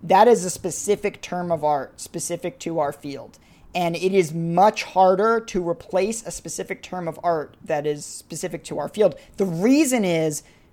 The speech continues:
because wh-, why do we coin terms of art? The reason that we coin terms of art is that there's not a good word in the broader language for it. So something like grandfathered is much, much, much easier to replace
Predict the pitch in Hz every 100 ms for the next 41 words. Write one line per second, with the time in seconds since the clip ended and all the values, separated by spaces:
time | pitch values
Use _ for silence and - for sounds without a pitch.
0 | _ _ _ - 196 - 202 190 160 -
1 | - 180 214 208 220 277 269 240 - -
2 | 226 240 208 180 - 190 180 156 156 139
3 | - - _ _ _ _ - 175 233 285
4 | 311 277 240 247 233 220 226 202 190 214
5 | 202 170 180 180 165 165 175 208 233 -
6 | 175 - 196 214 190 175 196 196 160 151
7 | - _ _ _ - 196 202 160 156 180
8 | 185 180 160 165 175 151 - - - -
9 | - - - - 190 294 302 277 214 -
10 | 185 208 247 247 185 175 170 156 147 165
11 | 160 190 214 254 269 262 226 220 220 -
12 | 202 196 - 196 190 190 170 165 - 233
13 | 185 151